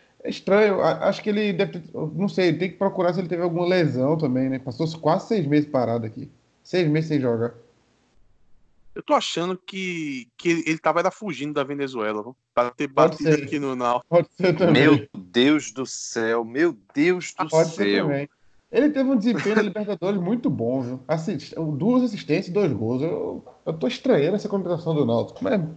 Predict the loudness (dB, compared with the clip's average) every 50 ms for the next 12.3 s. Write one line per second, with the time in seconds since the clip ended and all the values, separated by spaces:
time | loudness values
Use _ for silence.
0 | -16 -20 _ _ _ _ _ -4 -2 -2 0 2 2 2 4 4 2 2 0 -2
1 | -6 -18 -16 -14 -14 -12 -10 -8 -6 -4 -4 -4 _ _ _ _ _ -6 -4 -4
2 | -4 -4 _ _ _ 0 0 0 2 0 -2 -2 0 0 0 2 0 0 -2 -2
3 | -2 -2 0 0 -2 -4 -8 -8 -4 -2 0 0 0 0 -2 -2 -6 -10 -6 -2
4 | -2 -2 -2 -2 -4 -4 -4 -4 -2 0 2 2 4 4 2 2 0 -2 -4 _
5 | _ -10 -8 -8 -8 -8 -10 -12 -12 -10 -8 -8 -6 -2 0 2 2 4 4 4
6 | 4 4 2 0 -2 _ -14 -14 -14 -14 _ _ _ -10 -8 -8 -6 -4 -4 -2
7 | 0 0 0 0 0 0 -2 -2 -4 -6 -8 -8 -8 -10 -10 -8 -10 -10 -10 -8
8 | -10 -10 -10 -10 -16 -14 -12 -12 -12 -10 -10 -10 -10 _ -4 -2 -2 0 2 2
9 | 4 4 2 2 -2 -4 -8 -8 -10 -12 -14 _ _ _ _ _ _ _ -6 -2
10 | -2 0 0 0 0 0 -2 -4 -6 -8 -12 -14 -8 -2 0 0 0 2 0 0
11 | 0 0 0 -2 -4 -8 -8 -4 -4 -4 -4 -6 -8 -8 -4 -2 -4 -4 -4 -6
12 | -6 -6 -6 -8 -10